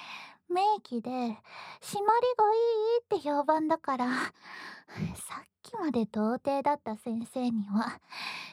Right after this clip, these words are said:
刺激強すぎるかもね。そ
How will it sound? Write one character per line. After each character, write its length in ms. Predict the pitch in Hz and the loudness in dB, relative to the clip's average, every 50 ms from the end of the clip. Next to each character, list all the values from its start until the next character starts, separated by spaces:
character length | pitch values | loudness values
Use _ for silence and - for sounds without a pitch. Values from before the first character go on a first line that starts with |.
| - - - - - | -18 -18 -18 -14 -12
刺 80 | 202 | -10
激 360 | - - 208 - - - 294 - | -8 -8 -8 -8 -8 -12 -14 -14
強 320 | - - - 208 196 233 | -10 -8 -8 -6 -6 -6
す 180 | 233 - - 349 | -8 -10 -14 -8
ぎ 120 | - 427 | -4 -4
る 140 | 466 539 523 - | -4 -4 -4 -6
か 100 | - 311 | -8 -10
も 160 | 240 202 202 208 | -8 -8 -10 -10
ね。 40 | 214 247 302 349 381 - - - - - - - - - - - - _ _ - 370 - _ _ - - - - _ _ 427 - - _ _ _ _ _ _ _ _ _ _ _ _ _ _ _ _ _ _ _ _ _ - 392 381 359 349 359 - - - - - _ _ _ _ _ _ _ _ _ - - - - - 339 330 320 320 - - 427 440 _ _ _ _ _ _ - 740 831 762 679 622 1077 1077 - - - - - - - - - - - | -10 -12 -12 -12 -12 -16 -18 -20 -20 -20 -20 -20 -20 -20 -20 -20 -20 _ _ -20 -20 -20 _ _ -20 -20 -20 -20 _ _ -20 -20 -20 _ _ _ _ _ _ _ _ _ _ _ _ _ _ _ _ _ _ _ _ _ -16 -16 -16 -16 -18 -20 -20 -20 -20 -20 -20 _ _ _ _ _ _ _ _ _ -20 -20 -20 -20 -20 -18 -16 -16 -16 -12 -10 -10 -12 _ _ _ _ _ _ -12 -8 -6 -4 -4 -4 -4 -4 -6 -8 -8 -10 -10 -12 -14 -16 -20 -20 -20
そ 100 | - | -20